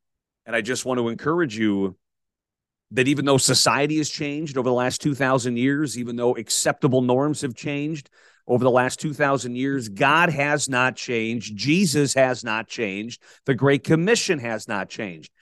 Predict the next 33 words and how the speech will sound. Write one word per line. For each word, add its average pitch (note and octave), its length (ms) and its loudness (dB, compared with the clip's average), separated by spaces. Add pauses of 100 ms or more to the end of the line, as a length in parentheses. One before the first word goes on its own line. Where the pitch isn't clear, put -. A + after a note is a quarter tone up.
(200)
Did D#3 320 0
you G3 200 4
honor D3 200 4
the D3 100 -2
Great B2+ 260 -2
Commission G#3 480 0
today? G#2+ 440 -4 (880)
Did D#3+ 160 2
you A#3 120 0
talk B2 280 2
about D3 280 4
Jesus D3 560 -2
today? G2 560 -2 (480)
Did D3+ 140 -4
you G#3+ 80 0
plant F3 380 -2
seeds B2 680 -2
with C3 160 -4
respect D3+ 400 0
to E3 80 -4
the E3 80 0
Christian E3+ 460 -4
faith A3 400 -6
today? A#2+ 460 2 (280)
And D3 100 0
if D3 120 -4
the D#3+ 160 0
answer G#3 240 -2
is D#3+ 100 -4
no, C3+ 480 4 (540)
here's C3 200 0
your B2+ 120 -2
chance. - 540 -2